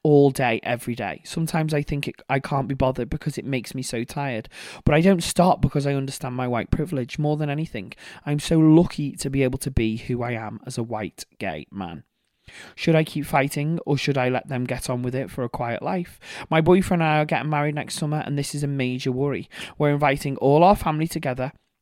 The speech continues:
but they will be entering a world which they don't know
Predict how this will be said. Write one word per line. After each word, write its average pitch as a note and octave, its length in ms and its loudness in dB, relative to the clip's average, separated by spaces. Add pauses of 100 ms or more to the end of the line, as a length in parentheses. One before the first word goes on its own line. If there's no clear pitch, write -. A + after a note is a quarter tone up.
(120)
but - 120 -2
they D3+ 140 6
will D#3+ 100 6
be E3+ 160 4
entering E3 400 0
a E3+ 40 2
world B2+ 480 2
which - 180 -8
they A2+ 160 0
don't B2 320 -2
know A#2 320 -4